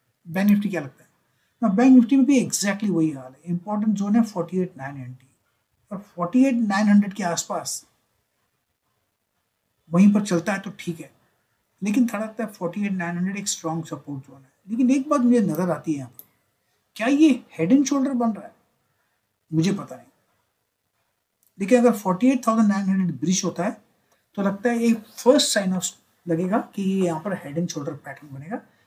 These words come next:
फिर election के results के बाद थोड़ी गिरावट आ सकती है। ये एक combination है, ये बन सकता है, बनेगा नहीं बनेगा वो तो points बताएंगे जब फ़ोर्टी एट थाउजेंड नाइन हंड्रेड ब्रीच होगा तो,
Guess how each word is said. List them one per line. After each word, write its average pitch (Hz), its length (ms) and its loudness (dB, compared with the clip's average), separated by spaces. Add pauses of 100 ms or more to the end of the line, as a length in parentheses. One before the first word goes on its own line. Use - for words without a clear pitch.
(160)
फिर 254 140 0 (140)
election 208 400 4
के 202 160 0
results 190 340 6
के 226 120 0
बाद 196 240 0
थोड़ी 170 180 -2
गिरावट 139 360 -10
आ 120 80 -16
सकती - 120 -20
है। - 40 -20 (1500)
ये 220 160 4
एक - 220 -2 (400)
combination 208 560 6
है, 185 220 -4 (680)
ये 185 100 2 (240)
बन 226 200 8
सकता 202 420 -6
है, 247 120 -12 (560)
बनेगा 214 360 6
नहीं 208 160 6
बनेगा 160 320 -4 (500)
वो 185 60 -12
तो 208 140 -8 (260)
points 202 340 6
बताएंगे 135 360 -14
जब 160 160 -12 (340)
फ़ोर्टी 165 220 -2
एट 170 180 -4
थाउजेंड 160 220 -8
नाइन 151 160 -6
हंड्रेड 165 240 -8
ब्रीच 160 360 -4
होगा 135 300 -8
तो, - 260 -14